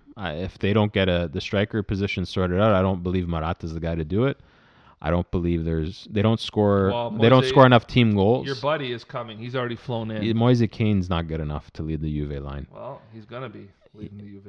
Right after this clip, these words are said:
Speaker 2: line.
Speaker 1: But he's not that guy. He's
Speaker 2: The
Speaker 1: not
Speaker 2: Italian Tammy Abraham,
Speaker 1: He's
Speaker 2: they
Speaker 1: not
Speaker 2: call
Speaker 1: good
Speaker 2: him.
Speaker 1: enough. Ronaldo, Ronaldo was scoring almost thirty goals a season. No one in the midfield really scored goals. The
Speaker 2: Nope.
Speaker 1: other goal scorers are Cuadrado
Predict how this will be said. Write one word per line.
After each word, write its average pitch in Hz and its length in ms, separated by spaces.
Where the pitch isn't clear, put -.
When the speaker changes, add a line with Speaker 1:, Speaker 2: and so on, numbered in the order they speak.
Speaker 2:
line. 101 100
Speaker 1:
But 87 120
he's 95 160
not 101 240
that 87 220
guy. 82 200
He's 85 100
Speaker 2:
The 98 80
Speaker 1:
not 95 80
Speaker 2:
Italian 139 680
Tammy 131 400
Abraham, 110 520
Speaker 1:
He's 98 200
Speaker 2:
they 107 80
Speaker 1:
not 107 80
Speaker 2:
call 95 80
Speaker 1:
good 104 80
Speaker 2:
him. 101 60
Speaker 1:
enough. 90 260
Ronaldo, 117 640
Ronaldo 120 400
was 107 140
scoring 104 420
almost 95 260
thirty 110 220
goals 107 220
a 98 60
season. 87 520
No 98 180
one 127 160
in 127 80
the 117 60
midfield 101 440
really 85 200
scored 76 320
goals. 73 320
The 90 60
Speaker 2:
Nope. 87 260
Speaker 1:
other 110 240
goal 101 240
scorers 87 480
are 80 300
Cuadrado 95 680